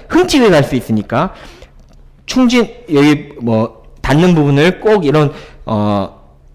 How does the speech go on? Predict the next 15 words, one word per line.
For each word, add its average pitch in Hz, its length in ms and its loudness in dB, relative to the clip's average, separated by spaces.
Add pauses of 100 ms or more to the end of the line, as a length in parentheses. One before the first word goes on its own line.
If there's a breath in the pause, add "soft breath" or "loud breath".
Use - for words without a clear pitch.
(320)
푹신푹신한 202 640 0
걸로 107 320 -2
해주셔야 180 440 -4
되고 147 380 -2 (200 loud breath)
나무에다가도 202 760 2
감아주면 156 760 0
더 123 140 0
좋고요. 117 580 -4 (420 soft breath)
자, - 200 -12
그리고 233 480 0 (380 loud breath)
이 262 220 2
나무, 202 460 2
나무에 202 380 4
지금 214 280 0
보면 196 420 2